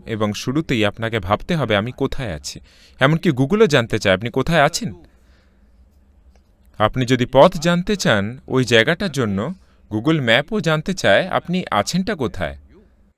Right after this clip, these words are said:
তো আপনি কোথায় আছেন না জেনে আমরা পথ নির্ধারণ করতে পারি না, তাই না? তো আপনি কতটা পাগল, আমার মনে হয় সেটা জানা ভালো, বিশেষ করে এই সময়ে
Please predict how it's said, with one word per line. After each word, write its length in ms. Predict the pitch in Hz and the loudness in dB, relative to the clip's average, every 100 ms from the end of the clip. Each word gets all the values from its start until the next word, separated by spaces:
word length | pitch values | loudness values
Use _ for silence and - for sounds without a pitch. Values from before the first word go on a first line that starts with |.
| _ _ _ _ _ _ _ _ _ _ _ _ - | _ _ _ _ _ _ _ _ _ _ _ _ 4
তো 80 | 135 | 8
আপনি 260 | 110 147 | 8 6
কোথায় 300 | 156 - 202 | 2 4 6
আছেন 360 | 143 120 - 190 | 6 4 4 2
না 260 | 101 98 143 | 6 6 6
জেনে 340 | 156 98 98 | 4 4 2
আমরা 220 | 123 110 | 4 2
পথ 340 | 95 113 123 127 | 6 6 6 2
নির্ধারণ 460 | 117 113 143 147 | -2 0 0 0
করতে 280 | 156 156 170 | -2 0 2
পারি 260 | 123 123 98 | 8 8 6
না, 160 | 80 | 0
তাই 200 | 80 120 | 2 2
না? 200 | 220 226 - - _ _ _ _ _ _ - | 2 -4 -8 -20 _ _ _ _ _ _ 2
তো 80 | 143 | 4
আপনি 220 | 156 185 | 4 0
কতটা 360 | 156 - 190 214 | 0 0 -2 2
পাগল, 600 | 156 160 208 127 104 104 - | 6 6 6 2 0 -4 -6
আমার 300 | 117 135 147 | -4 -2 -4
মনে 220 | 143 151 | -4 -4
হয় 460 | 151 147 143 135 - _ - | -4 -2 -2 -6 -12 _ -14
সেটা 360 | - 170 170 | -10 -6 -6
জানা 280 | 120 127 127 | -4 -2 -2
ভালো, 320 | 95 90 71 - _ _ _ _ _ _ _ _ _ _ _ _ - | -2 -4 -4 -12 _ _ _ _ _ _ _ _ _ _ _ _ -10
বিশেষ 400 | 95 - 175 - | -8 -4 -6 -4
করে 180 | 180 | -4
এই 200 | - 147 | 0 0
সময়ে 480 | 175 160 110 98 170 | 0 -2 -2 -2 -4